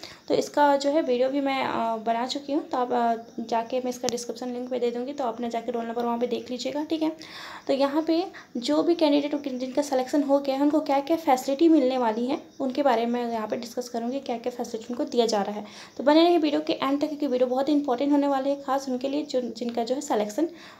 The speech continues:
हो चुका है, ठीक है, और जिनका document verification वगैरह करा रहे हैं। तो जैसा कि यहाँ पे देख सकते हैं आप, ये राजस्थान नर्सिंग काउंसिल जयपुर के द्वारा ये जो है notification निकाली गई है, उनतीस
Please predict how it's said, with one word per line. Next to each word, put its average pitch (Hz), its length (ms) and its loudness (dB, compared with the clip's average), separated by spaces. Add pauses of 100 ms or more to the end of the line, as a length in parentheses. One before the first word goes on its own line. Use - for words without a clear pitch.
(160)
हो 269 80 10
चुका 220 280 0
है, 202 100 0
ठीक 339 180 -4
है, 285 60 -4
और 214 100 0
जिनका 233 220 -2
document 247 360 -2
verification 240 420 -2
वगैरह 285 200 0
करा 226 320 -2
रहे 202 120 -4
हैं। 208 200 -6 (240)
तो 294 100 4
जैसा 294 280 4
कि 320 100 2
यहाँ 311 180 4
पे 302 120 0
देख 262 200 2
सकते 302 280 -4
हैं 254 80 -2
आप, - 160 -4 (760)
ये 277 60 -2
राजस्थान 262 420 4
नर्सिंग 285 340 0
काउंसिल 247 320 0
जयपुर 247 320 2
के 277 100 0
द्वारा 262 220 2
ये 262 160 -4
जो 269 120 -2
है 294 80 4
notification 277 460 0
निकाली 269 300 0
गई 269 100 -2
है, 285 180 0
उनतीस 294 460 0